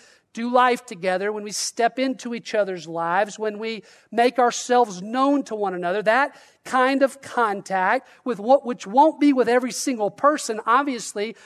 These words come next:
but that kind of contact with those in the body not only sharpens you and grows you, but it has an exponential effect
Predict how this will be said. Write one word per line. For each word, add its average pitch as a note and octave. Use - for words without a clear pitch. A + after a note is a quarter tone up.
but G#3
that C4+
kind B3+
of G#3
contact C4+
with G#3
those B3+
in C#4+
the B3+
body A3+
not B3
only D#4
sharpens C4+
you C4
and A3+
grows A#3
you, C#4
but A#3+
it A#3
has C4+
an A#3
exponential C4+
effect F#3+